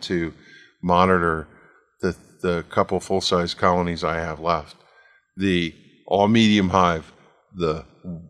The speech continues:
Layens hive, and the top bar hive, I might just treat 'em proactively with, by the way, this is another thing that I have factored into this.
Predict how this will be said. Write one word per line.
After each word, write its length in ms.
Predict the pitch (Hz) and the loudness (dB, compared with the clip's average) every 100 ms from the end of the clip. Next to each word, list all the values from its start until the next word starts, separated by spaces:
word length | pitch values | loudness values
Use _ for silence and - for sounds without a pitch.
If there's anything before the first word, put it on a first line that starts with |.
| _ _ _ - | _ _ _ -8
Layens 500 | 92 104 98 92 - | -2 0 0 -2 -4
hive, 400 | 92 87 82 - - | -4 -4 -6 -10 -12
and 340 | 95 87 82 76 | -8 -6 -8 -10
the 200 | 82 80 | -12 -4
top 300 | 113 98 - | 0 0 0
bar 240 | 82 78 | -4 -2
hive, 240 | 80 78 - _ _ _ _ _ _ _ - - | -4 -4 -12 _ _ _ _ _ _ _ -16 -8
I 100 | 101 | 0
might 240 | 101 104 | 0 0
just 240 | 104 - | -2 -6
treat 200 | - 101 | -4 -4
'em 140 | 82 73 | -4 -6
proactively 760 | 85 78 80 - 78 82 78 | -6 -4 -6 -10 -10 -8 -10
with, 380 | 76 80 76 _ _ _ _ _ _ _ _ _ _ 107 - - | -8 -10 -12 _ _ _ _ _ _ _ _ _ _ -18 -12 -2
by 140 | 101 | 0
the 80 | 90 | 2
way, 280 | 87 80 85 _ - | 0 -2 -8 _ -12
this 160 | - | -8
is 100 | 98 | -8
another 380 | 95 90 92 90 | -4 -2 0 -2
thing 300 | - 98 85 | -4 -4 -4
that 120 | 80 | -4
I 140 | 78 78 | -4 -2
have 260 | 80 73 | -4 -4
factored 400 | - 82 - 82 | -6 -6 -6 -8
into 280 | 82 87 - | -6 -8 -10
this. 380 | 76 76 71 | -10 -10 -12